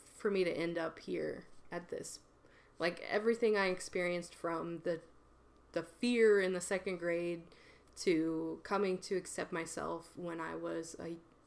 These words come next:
early teenager to just not giving a damn and writing whatever the hell I want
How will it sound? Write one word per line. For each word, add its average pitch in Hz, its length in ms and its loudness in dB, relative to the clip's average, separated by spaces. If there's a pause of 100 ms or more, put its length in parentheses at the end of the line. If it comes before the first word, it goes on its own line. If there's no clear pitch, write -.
early 165 280 -4
teenager 214 800 4 (560)
to 170 540 0 (220)
just 175 420 -2 (580)
not 175 300 -2
giving 170 260 -2
a 165 40 -6
damn 160 360 -8
and 170 160 -8
writing 180 320 -6
whatever - 260 -8
the 180 80 -6
hell 165 280 -6
I - 40 -8
want 82 400 -4